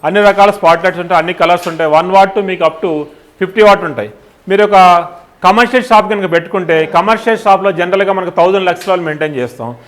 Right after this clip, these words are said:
ఆ లక్ష, థౌజండ్స్ లక్షల వాళ్ళు ఎట్లా కావాలో మేము క్యాలిక్యులేట్ చేసి మీకు డీటెయిల్డ్‌గా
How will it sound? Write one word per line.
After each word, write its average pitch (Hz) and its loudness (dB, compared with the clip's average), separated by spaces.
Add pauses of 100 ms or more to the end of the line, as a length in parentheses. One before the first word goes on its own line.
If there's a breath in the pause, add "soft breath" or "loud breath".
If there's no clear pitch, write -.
(340 loud breath)
ఆ - 6 (160)
లక్ష, 170 0 (160)
థౌజండ్స్ 208 2
లక్షల 185 0
వాళ్ళు 208 2
ఎట్లా 202 0 (100)
కావాలో 196 6
మేము 170 -6
క్యాలిక్యులేట్ 180 0
చేసి 170 -8
మీకు 170 -6 (540 soft breath)
డీటెయిల్డ్‌గా 220 2